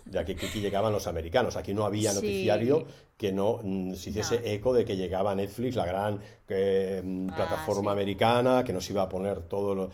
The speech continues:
Speaker 1: el cine del mundo a disposición por, en aquellas épocas, no sé, por ocho euros o por no sé cuántos.
Speaker 2: Sí.
Speaker 1: Todos los periódicos se hacían eco de ello, estaba en la voz de todo el mundo y era snob y era, y era, era, hostia, no sé, quedaba muy bien decir, "Ya soy suscriptor
Speaker 2: Mm.
Speaker 1: de Netflix", yo,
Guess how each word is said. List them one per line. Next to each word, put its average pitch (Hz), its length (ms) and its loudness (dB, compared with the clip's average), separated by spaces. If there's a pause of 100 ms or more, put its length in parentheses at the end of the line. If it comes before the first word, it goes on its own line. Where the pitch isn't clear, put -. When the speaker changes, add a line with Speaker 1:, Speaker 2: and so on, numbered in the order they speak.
(200)
Speaker 1:
el 87 200 -2
cine 98 260 -4
del 95 140 -2
mundo 95 340 -2
a 95 40 -2
disposición 92 560 -6
por, 92 420 -8
en 92 80 -4
aquellas 90 260 -8
épocas, 87 280 -8
no 87 80 -6
sé, 87 120 -8
por 80 160 -10
ocho 101 320 -4
euros 95 320 -2
o 87 180 -4
por 85 160 -12
no 87 80 -8
sé 85 120 -12
cuántos. 143 460 2
Speaker 2:
Sí. 160 80 -12 (280)
Speaker 1:
Todos 120 240 8
los 107 140 2
periódicos 98 500 -2
se 107 60 -2
hacían 95 280 -2
eco 95 220 -4
de 113 100 2
ello, 135 260 2 (280)
estaba 104 480 2
en 95 200 -2
la 92 80 0
voz 92 220 -2
de 98 100 -4
todo 98 180 -2
el 98 100 0
mundo 139 500 6
y 110 140 2
era 139 360 4 (320)
snob 143 440 4
y 101 100 2
era, 104 200 4
y 98 100 -2
era, 104 280 2
era, 98 260 0
hostia, 107 420 -4 (200)
no 95 80 -6
sé, - 140 -6
quedaba 98 260 0
muy 123 140 2
bien 143 140 4
decir, 101 280 -2
"Ya 107 120 0
soy 120 140 -4
suscriptor 127 500 -4
Speaker 2:
Mm. - 20 -4
Speaker 1:
de 95 80 -4
Netflix", 90 320 -10
yo, 117 200 0